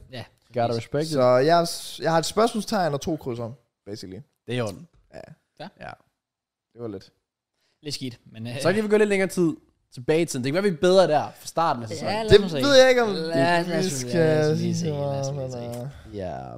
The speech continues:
Speaker 3: Ja, øh, anden august tyve toogtyve, kan jeg se her. Så er vi ligesom klar.
Speaker 2: Så er vi ready.
Speaker 3: Ja.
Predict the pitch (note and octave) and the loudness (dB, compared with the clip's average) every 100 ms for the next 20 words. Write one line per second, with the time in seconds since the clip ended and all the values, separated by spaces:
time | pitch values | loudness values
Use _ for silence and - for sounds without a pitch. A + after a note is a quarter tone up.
0 | A#2+ C3 C#3+ B2 G#2+ G#2+ B2 - A#3+ C#4+ | -6 -2 0 0 -2 -2 -2 0 -2 0
1 | B3 A#3 A#3+ - B3 A3 A#3+ A3 A3+ A3+ | 0 0 -2 -2 -6 -4 -4 -4 -6 -6
2 | G3 G3+ G3+ G3+ F3 - _ _ _ _ | -6 -4 -2 -2 -2 -8 _ _ _ _
3 | _ _ _ _ _ _ _ A#2+ C3 B2+ | _ _ _ _ _ _ _ -8 -8 -6
4 | B2+ A2 G#2+ A2 C#3 - G#2+ A#2 A2+ A2+ | -8 -10 -12 -14 -14 -8 -4 -2 0 0
5 | A2+ G#2 | 0 -4